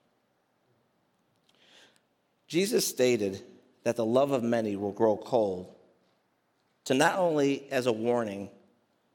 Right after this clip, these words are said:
but as an observation of what he sees happening when my focus is no longer on him.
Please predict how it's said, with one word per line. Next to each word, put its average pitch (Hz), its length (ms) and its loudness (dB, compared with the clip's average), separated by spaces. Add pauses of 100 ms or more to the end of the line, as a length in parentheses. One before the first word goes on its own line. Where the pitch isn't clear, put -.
(140)
but 123 120 2
as 131 160 2
an 120 80 -2
observation 135 720 -2
of 107 100 -8
what 117 140 -8
he 135 180 -6
sees 139 340 -2
happening 107 600 0 (400)
when 110 160 0
my 113 120 0
focus 127 440 0
is 107 100 -6
no 113 160 0
longer 107 420 -2
on 101 220 -8
him. 90 220 -16